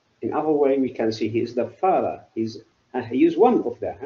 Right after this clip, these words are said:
he is one of the fathers of what, of, uh, English novels. His best known works include some novels like what, like Joseph Andrews,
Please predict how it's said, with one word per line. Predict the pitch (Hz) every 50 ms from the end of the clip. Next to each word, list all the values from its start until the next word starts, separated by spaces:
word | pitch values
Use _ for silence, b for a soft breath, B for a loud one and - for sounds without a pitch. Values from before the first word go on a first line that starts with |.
| 147 - _ _ _ -
he | 135 139
is | 135 131 - - _ _ _ _ _
one | - 156 190 175
of | 156 147 -
the | 143 131
fathers | - - 143 135 127 143 131 - -
of | 120 117 -
what, | 117 104 - - -
of, | 113 110 - - - _ _ _ _ _ _ _ _ _ _ _ _ _ _ -
uh, | 104 101 101 - 127
English | 135 113 107 107 110 - -
novels. | - 95 - - - - - - - _ _ _ _ _ _ _ _ _ _ _ _ -
His | 113 110
best | 107 113 113 - - -
known | 113 113 117 117 113
works | 123 135 143 - 214 220 - - -
include | - 117 110 - - 107 104 107 107 113 113 - - _ _ _ _ _ _
some | - - - 170 156 135
novels | 123 113 104 - - - - - -
like | 117 104 98 95 - -
what, | 101 - - -
like | 85 90 - -
Joseph | - 107 104 104 107 110 - - -
Andrews, | 131 147 - 160 165 170 190 - - -